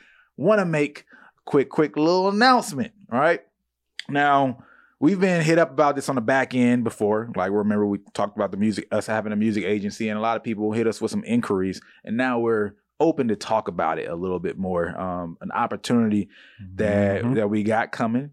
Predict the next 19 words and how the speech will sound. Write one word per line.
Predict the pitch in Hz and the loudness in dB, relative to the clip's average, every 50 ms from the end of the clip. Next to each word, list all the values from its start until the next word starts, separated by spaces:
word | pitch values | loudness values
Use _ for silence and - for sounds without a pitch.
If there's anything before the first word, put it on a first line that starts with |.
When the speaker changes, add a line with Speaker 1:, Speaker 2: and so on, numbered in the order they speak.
| - - | -6 -2
Speaker 1:
in | 127 120 | 0 0
this | 120 113 98 | 0 0 0
next | 110 113 117 113 - - - | 0 0 0 0 -2 -2 -2
year, | 127 123 135 151 160 - _ _ _ - | 0 0 0 -2 -4 -8 _ _ _ -8
and | - 117 117 113 | -4 -2 -2 0
we | 123 123 | 0 2
wanna | 117 120 120 120 | 2 2 2 2
present | 107 113 107 92 113 117 117 | 0 0 -2 0 0 0 0
it | 107 - | 0 0
to | 131 127 | 0 2
y'all | 127 127 139 139 131 120 107 | 4 4 6 6 4 4 4
who | 107 117 113 | 2 2 2
are | 110 113 107 - - | 2 2 0 -2 -2
interested. | 127 147 139 - 127 - - - 82 - - _ _ _ _ _ | -4 -4 -4 -4 -6 -6 -6 -8 -10 -10 -12 _ _ _ _ _
So, | - - 196 190 160 113 - - _ _ _ _ _ _ _ _ _ - - | -2 2 2 2 2 2 -2 -6 _ _ _ _ _ _ _ _ _ -8 0
I'll | - 127 139 | 2 2 4
just | 147 147 135 - | 2 2 2 2
say | 165 147 | 4 4
this. | 151 165 156 117 98 - - - | 4 4 4 2 0 -4 -12 -16